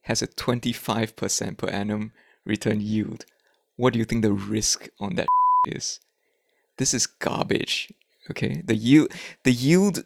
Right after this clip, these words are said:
if the yield is at twenty-five percent, the risk we are exposing our clients to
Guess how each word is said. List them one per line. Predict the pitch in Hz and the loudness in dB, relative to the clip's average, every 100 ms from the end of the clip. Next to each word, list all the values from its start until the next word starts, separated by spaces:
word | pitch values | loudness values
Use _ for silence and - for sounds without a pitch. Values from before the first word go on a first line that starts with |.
| _ | _
if | 147 - - | -4 -4 -2
the | - | 2
yield | 127 160 165 | 4 4 4
is | 113 | 2
at | - | 0
twenty-five | - 110 101 110 | 0 0 2 0
percent, | - - 110 107 - - | 0 0 0 -2 -10 -8
the | - | -4
risk | 104 113 170 - | -2 0 2 2
we | 120 | 2
are | 101 | 2
exposing | - 110 110 113 | 0 0 0 -2
our | |
clients | 104 104 104 - | -2 -2 0 0
to | - 107 | -2 -4